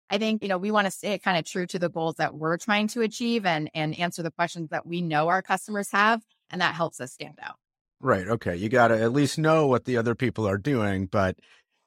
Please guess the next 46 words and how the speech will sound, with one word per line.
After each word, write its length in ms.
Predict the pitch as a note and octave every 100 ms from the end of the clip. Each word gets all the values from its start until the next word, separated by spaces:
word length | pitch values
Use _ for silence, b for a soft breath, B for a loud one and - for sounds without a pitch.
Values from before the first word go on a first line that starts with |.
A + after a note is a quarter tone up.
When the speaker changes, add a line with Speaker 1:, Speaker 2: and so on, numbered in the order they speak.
| C#3
Speaker 2:
not 460 | B2+ B2 A#2 A#2 - -
get 380 | A#2 G2+ - - _
too, 520 | - - E3+ D3 C3+ A#2+ _
too 500 | - F#3 E3+ D3+ C#3
caught 260 | - D3+ B2
up 220 | A#2 G#2
in 120 | A2
that 300 | G2+ F#2+ F2
to 80 | -
the 100 | G2
point 340 | F2 A2 G2+ F#2+
where 120 | F#2
you're 140 | F#2 F2+
like, 240 | F2 F2
"Well, 100 | G#2
they're 240 | F#2+ C#3+ C3+
doing 460 | C3+ B2 A2 G#2 - b b -
X. 320 | B2+ - - -
Do 120 | A2+
we 140 | A2
need 120 | C3 A#2+
to 80 | A2+
do 140 | B2
that 240 | A#2 A#2 -
too?" 380 | B2+ C3+ C#3+
Or, 220 | A2 G2+ - A#1+ - - -
right? 280 | C#3 C#3
I 80 | B2+
mean, 160 | C#3+ C#3
at 120 | C3+
the 100 | D3
end 120 | E3
of 60 | D#3
the 80 | C3
day, 260 | C#3 C#3
you 100 | C#3
sort 220 | B2 C#3
of, 180 | A#2+ - B B B C3
I 60 |
think 260 | B2+ C#3+ C3
what 160 | C3
you're 80 | B2
saying, 380 | G#2 C#3+ C3+ B2
you 80 | G#2
have 220 | A#2+ A2
to 160 | B2